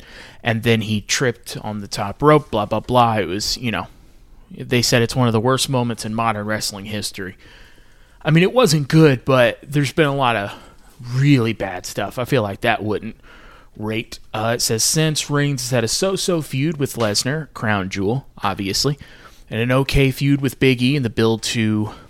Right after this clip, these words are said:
the Survivor Series match that they had." Says the contest made Big E look good, but it also capped off a night where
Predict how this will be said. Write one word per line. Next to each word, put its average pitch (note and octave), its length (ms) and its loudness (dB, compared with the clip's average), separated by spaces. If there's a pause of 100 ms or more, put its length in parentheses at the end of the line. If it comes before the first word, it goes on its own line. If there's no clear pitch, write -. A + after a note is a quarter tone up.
(180)
the A#2 140 -6
Survivor A#2+ 520 -2
Series G#2+ 560 -8
match A2 440 -4
that A2+ 240 -4
they G#2 180 -2
had." G2+ 320 -12 (1700)
Says C#3 260 2
the C3+ 80 0
contest C#3 480 0
made B2 240 2
Big A#2+ 180 0
E A#2 120 2
look G#2 240 -2
good, D#3 280 2
but A#2+ 160 0
it A2 140 -2
also A#2+ 300 0
capped G#2+ 340 -6
off G#2+ 240 -2
a G#2 80 -8
night G2+ 380 -4
where A2+ 400 -2